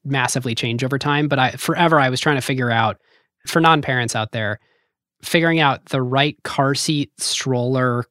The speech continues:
combos for all the different needs, like at home, travel. When they're different ages, you have different needs.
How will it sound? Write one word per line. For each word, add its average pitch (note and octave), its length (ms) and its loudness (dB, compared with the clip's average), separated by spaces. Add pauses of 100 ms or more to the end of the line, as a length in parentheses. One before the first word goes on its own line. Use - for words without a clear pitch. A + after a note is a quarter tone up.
combos C#3 920 -2
for C3 540 -2
all C#3+ 220 0
the C#3+ 80 -2
different C#3+ 320 -2
needs, D3 540 -2
like G#2+ 240 -2
at D3 180 2
home, C3+ 560 0 (440)
travel. C3 840 2 (460)
When D3 220 0
they're C#3 140 0
different D3 340 0
ages, C#3 440 0
you B2+ 100 0
have C3 160 -2
different C3+ 300 -2
needs. C3 560 -2